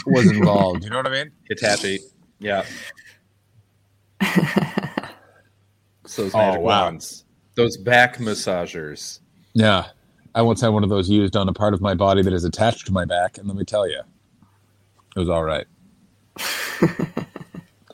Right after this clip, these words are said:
Speaker 2: It didn't fuck up your taint mic? I feel like the sound
Speaker 1: No.
Speaker 2: would have been terrible.
Speaker 1: That's where I got the idea. It was more
Speaker 2: Ah,
Speaker 1: just sort
Speaker 2: nice.
Speaker 1: of, I was having some, I was about to move to England at the time,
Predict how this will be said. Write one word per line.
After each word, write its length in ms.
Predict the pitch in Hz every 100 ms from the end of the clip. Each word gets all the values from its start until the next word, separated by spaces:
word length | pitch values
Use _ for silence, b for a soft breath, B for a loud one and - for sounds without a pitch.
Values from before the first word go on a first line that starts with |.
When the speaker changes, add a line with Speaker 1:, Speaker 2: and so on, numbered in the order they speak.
| _
Speaker 2:
It 100 | 98
didn't 180 | 107 117
fuck 220 | - 117
up 60 | 98
your 80 | 98
taint 260 | - 113
mic? 280 | 139 180 - _ _ _ - _ _ _ _
I 20 | -
feel 160 | 120
like 100 | 101
the 80 | 95
sound 200 | - 127
Speaker 1:
No. 160 | 135 101
Speaker 2:
would 80 |
have 80 | 87
been 100 | 85
terrible. 540 | 78 101 110 90 82 - 135
Speaker 1:
That's 180 | 123
where 80 | 135 123
I 20 |
got 160 | 123
the 100 | 113
idea. 460 | 104 95 104 87 - _
It 80 | 156
was 160 | 180
more 220 | 190 254
Speaker 2:
Ah, 20 | 220
Speaker 1:
just 180 | 214
sort 120 | 196 185
Speaker 2:
nice. 80 |
Speaker 1:
of, 40 | 165
I 60 |
was 140 | 156 147
having 260 | 175 165
some, 320 | 143 147 135 123
I 120 | 117
was 220 | 113 101
about 280 | 117 104 -
to 60 | 123
move 160 | 123
to 100 | -
England 320 | 110 135 156
at 80 | 147
the 60 | 135
time, 400 | 147 156 175